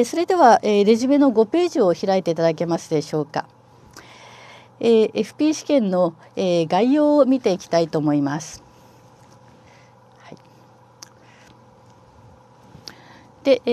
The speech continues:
ー、ここでは、えー、まあ、二級試験の概要ということで、えー、記載しております。えー、二級試験、それから、えー、まあ、三級エフピー技能検定も同じです。えー、年三回ですね。一月、五月、九月の、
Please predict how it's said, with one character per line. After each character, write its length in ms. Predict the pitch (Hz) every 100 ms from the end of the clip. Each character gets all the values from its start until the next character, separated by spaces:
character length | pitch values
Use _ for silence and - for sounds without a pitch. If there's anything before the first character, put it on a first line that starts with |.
| 233
ー、 80 | 233
こ 100 | -
こ 60 | 339
で 140 | 392
は、 240 | 339 185 -
え 240 | 202 190
ー、 40 | 196
ま 100 | 240
あ、 20 |
二 180 | 202 208
級 180 | 330 381
試 120 | -
験 200 | 453 381
の 120 | 180
概 260 | 190 185 185
要 220 | 170 160 -
と 80 | 240
い 60 |
う 60 | 233
こ 120 | 226
と 140 | 196
で、 280 | 160 202 220 -
え 120 | 175
ー、 40 |
記 80 | 160
載 220 | - 190
し 80 | 180
て 80 | -
お 20 |
り 140 | 185 180
ま 120 | 175
す。 220 | - 156 - - - - - - - - -
え 200 | - 254
ー、 20 |
二 200 | 240 240
級 200 | 233 277
試 140 | 294 -
験、 260 | 240 170 -
そ 140 | - 262
れ 80 |
か 120 | 269 277
ら、 220 | 269 254
え 300 | - 214 208
ー、 20 | 202
ま 100 | 208
あ、 40 |
三 220 | - 294
級 120 | 302
エ 100 | 320
フ 100 | 311
ピ 120 | - 302
ー 60 |
技 100 | 277
能 160 | 285 294
検 260 | 294 311 311
定 140 | 196
も 180 | 165 160
同 140 | 175
じ 140 | 156 156
で 120 | 165
す。 280 | - 156 139 - - -
え 200 | 214 214
ー、 20 |
年 240 | 214 311 285
三 320 | - 240 247
回 340 | - 233 226
で 120 | - 135
す 120 | -
ね。 120 | 226
一 320 | - 196 247
月、 380 | 214 190 - 254
五 120 | 208
月、 380 | 202 165 - 269
九 160 | - 208
月 400 | 180 160 151 147
の、 220 | 214 240